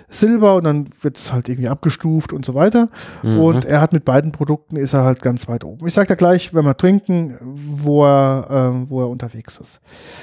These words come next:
Speaker 1: Ähm, wir trinken jetzt zwei Blends. Einmal den Culverin, das ist ein Blend, der zwischen fünf und acht Jahren alten Rum ist und dann anschließend den Falconet,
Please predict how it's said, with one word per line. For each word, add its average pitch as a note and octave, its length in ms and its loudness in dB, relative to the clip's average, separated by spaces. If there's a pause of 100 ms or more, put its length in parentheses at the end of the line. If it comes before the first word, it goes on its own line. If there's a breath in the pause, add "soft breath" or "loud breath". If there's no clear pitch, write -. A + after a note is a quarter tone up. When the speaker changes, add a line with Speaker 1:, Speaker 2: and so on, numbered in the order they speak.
(140 loud breath)
Speaker 1:
Ähm, D#3+ 480 2 (200)
wir D#3+ 200 -6
trinken G3+ 240 -2
jetzt - 340 -4
zwei D3+ 240 2
Blends. F3 580 0 (1300)
Einmal D3 520 4
den C3+ 380 -2
Culverin, G#3 720 2 (380 loud breath)
das D3 140 -2
ist C#3+ 140 -4
ein C#3+ 120 0
Blend, D3+ 640 0
der C#3 540 4
zwischen C#3 500 -4
fünf D#3+ 300 -2
und C3 80 -8
acht - 240 -4
Jahren G3+ 400 4
alten G3 480 0
Rum F#3 360 -2
ist G3+ 340 -4 (420 loud breath)
und D3+ 260 0
dann D3 160 2
anschließend D#3 840 -4
den C#3 440 2
Falconet, G#3 880 2